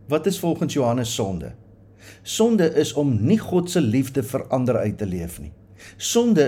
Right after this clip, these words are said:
is om voor te gee dat God net sekere mense liefhet. Sonde is om nie liefde te wees nie. Die groot liefde wat God vir ons bewys het, is om ons sy kinders te noem. Sonde is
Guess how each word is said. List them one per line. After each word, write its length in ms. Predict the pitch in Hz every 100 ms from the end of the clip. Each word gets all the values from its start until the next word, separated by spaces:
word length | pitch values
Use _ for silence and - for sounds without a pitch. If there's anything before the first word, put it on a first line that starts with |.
| -
is 100 | 147
om 140 | 151
voor 400 | - - 254 285
te 100 | -
gee 340 | 127 104 104 160 - - -
dat 220 | 147 147
God 220 | 196 180 185
net 160 | 180
sekere 380 | - 196 185 175
mense 380 | 160 156 175 170
liefhet. 480 | 101 85 69 67 - - - - - -
Sonde 460 | - 202 196 151 131 131
is 140 | 139
om 260 | - 143 123 - - -
nie 360 | 117 131 175
liefde 440 | 170 123 120 117 123
te 120 | 135 107
wees 420 | 120 151 151 -
nie. 180 | 87 71 - - - - - -
Die 120 | 143
groot 400 | - 226 277 -
liefde 420 | 117 160 180 143 127
wat 160 | 131
God 240 | 160 185 -
vir 220 | 143 -
ons 240 | 160 214 208
bewys 480 | 190 101 92 92 135
het, 160 | 175 - - - - - - -
is 220 | 180 175
om 220 | - 175 165
ons 320 | 156 170 180
sy 80 | 175 175
kinders 360 | 190 190 190 -
te 100 | 170
noem. 240 | 123 92 85 - - - -
Sonde 580 | - - 240 185 101 113 - - -
is 100 | 131